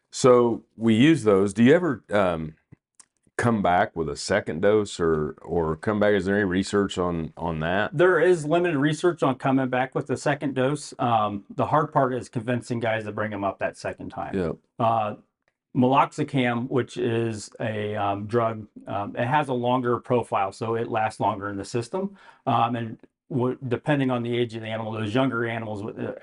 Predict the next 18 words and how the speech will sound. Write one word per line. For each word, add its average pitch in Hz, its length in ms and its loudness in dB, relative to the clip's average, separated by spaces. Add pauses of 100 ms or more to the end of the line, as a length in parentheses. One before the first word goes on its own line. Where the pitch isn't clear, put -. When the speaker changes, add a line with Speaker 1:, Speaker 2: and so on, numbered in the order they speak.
(120)
Speaker 2:
castration, 104 720 -6
you 104 100 -6
can 113 140 -8
get 110 240 -6
two 123 140 0
to 101 100 -6
three 101 200 -8
days 98 280 -8
of 98 80 -10
analgesic 95 640 -10
out 95 120 -6
of 90 80 -10
one 90 180 -10
dose. - 400 -12 (140)
Speaker 1:
Oh, 127 280 -2
wow. 90 320 -2
Speaker 2:
Yeah, 107 80 -8
Speaker 1:
So, 98 40 -4